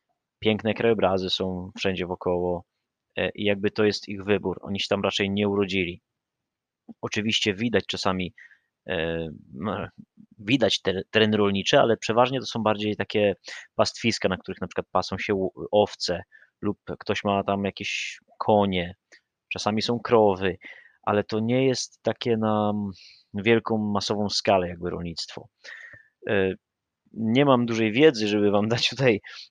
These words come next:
e, mm, więcej informacji takiej, e, no nie wiem, dokładnej na temat tego, e, co tam tak naprawdę na tej wsi się robi, e, na przykład tutaj pod Londynem, ale według mnie na pierwszy rzut oka, w porównaniu z Polską, to jest inna wieś.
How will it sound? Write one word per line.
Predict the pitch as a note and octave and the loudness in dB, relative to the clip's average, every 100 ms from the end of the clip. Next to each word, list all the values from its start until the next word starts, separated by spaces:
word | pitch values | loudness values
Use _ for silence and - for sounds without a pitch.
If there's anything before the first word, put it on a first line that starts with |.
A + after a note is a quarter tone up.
| - | -6
e, | G2 | 0
mm, | G2+ G2+ G2 G2 G2 F#2+ - - - _ - - - F2 G2 G2 F#2+ _ - | 2 4 2 2 0 -2 -6 -20 -20 _ -20 -18 -14 -8 -6 -6 -8 _ -4
więcej | A#2 A#2+ | -2 0
informacji | A2+ A2 A2 G#2+ A2 | 0 2 2 2 -2
takiej, | G#2 A2 G#2 F#2+ | -4 -2 -2 -2
e, | G2 F#2+ F#2+ | -2 -2 -2
no | G#2 | 0
nie | G#2+ | -2
wiem, | F2+ F#2 - | -2 -8 -16
dokładnej | G2+ G#2 - A#2+ A2 | -8 0 4 6 6
na | G2+ | 2
temat | G2+ G2+ - | 2 0 0
tego, | G#2 G2+ F#2+ - - - _ _ _ - | -2 0 -2 -6 -20 -20 _ _ _ -4
e, | G2 F#2+ F#2 F2 F2 D#2 A#1+ A1 _ _ _ | 0 0 0 0 -2 -2 -6 -10 _ _ _
co | - | 0
tam | C3 A#2 | 2 2
tak | G#2+ | 2
naprawdę | A2 A2 G#2+ | 2 2 0
na | F#2+ | -2
tej | G2+ | -4
wsi | - | -4
się | G2 | 0
robi, | G#2 F#2+ G2 - F2+ | 2 0 -2 -8 -10
e, | F2+ - | -10 -10
na | F#2+ | -10
przykład | - G2 | -6 -6
tutaj | F#2 G2 | -2 -2
pod | F#2+ F#2+ | -2 -6
Londynem, | G2 G2 G#2+ D#3+ - - - | -4 0 0 -2 -6 -18 -4
ale | - G#2 | 0 4
według | C3+ C#3 A2+ | 4 4 2
mnie | A#2 | 2
na | G#2 | 2
pierwszy | - D3 D#3 - | 4 4 4 0
rzut | A2+ F#2+ | -2 -2
oka, | F2 G2+ A#2+ _ _ | 2 2 0 _ _
w | _ | _
porównaniu | - G2+ A2 A#2+ | -2 2 2 2
z | - | -2
Polską, | - G#2 G2 - A2+ D#3 - - - _ _ | 2 2 2 0 0 0 -4 -20 -20 _ _
to | G#2+ | 2
jest | A2 G#2 - | 4 4 0
inna | A#2 A2 G#2 | -2 2 2
wieś. | F#2+ F2 - | 0 -2 -4